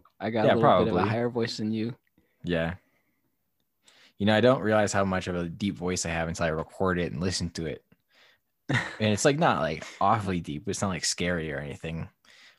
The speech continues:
Speaker 2: but it's, uh,
Speaker 1: <laughs>
Speaker 2: it's lower, you know?
Speaker 1: Yeah.
Speaker 2: I also was blessed
Speaker 1: You
Speaker 2: with
Speaker 1: got
Speaker 2: not having a,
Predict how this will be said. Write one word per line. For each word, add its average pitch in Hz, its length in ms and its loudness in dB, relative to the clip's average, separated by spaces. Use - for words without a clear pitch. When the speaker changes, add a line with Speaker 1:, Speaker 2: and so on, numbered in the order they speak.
Speaker 2:
but 85 140 -2
it's, 85 220 -6
uh, 78 280 -2
Speaker 1:
<laughs> - 140 -14
Speaker 2:
it's - 180 -6
lower, 80 460 -2
you 95 140 -2
know? 95 240 0
Speaker 1:
Yeah. 120 180 0
Speaker 2:
I - 60 -8
also 107 300 0
was 95 160 0
blessed 90 320 -2
Speaker 1:
You - 60 -4
Speaker 2:
with 90 100 2
Speaker 1:
got 92 60 2
Speaker 2:
not 92 280 0
having 92 380 2
a, 80 140 -2